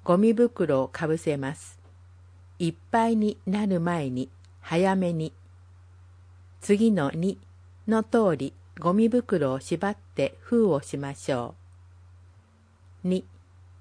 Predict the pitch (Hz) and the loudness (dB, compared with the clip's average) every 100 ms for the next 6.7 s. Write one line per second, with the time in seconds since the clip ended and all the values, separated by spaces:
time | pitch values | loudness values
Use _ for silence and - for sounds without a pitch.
0 | - 202 226 - - - 220 185 139 135 | -4 -2 -2 -8 -20 -2 2 2 0 -4
1 | - 165 180 202 160 135 - - - - | -2 0 0 0 -2 -6 -10 -20 -20 -4
2 | 170 - - 233 226 - 202 - - - | -4 -4 2 2 2 -4 -4 -6 -20 -20
3 | - - 175 233 233 233 - 208 226 175 | -20 -4 2 4 4 2 0 0 0 0
4 | 143 180 190 143 151 127 - - - - | -2 -2 -2 -2 -2 -2 -6 -16 -20 -20
5 | - - - - - 226 220 127 - 156 | -20 -18 -18 -18 -2 -2 -2 -6 -8 -4
6 | 147 143 139 135 135 - - | -4 -4 -6 -6 -8 -14 -20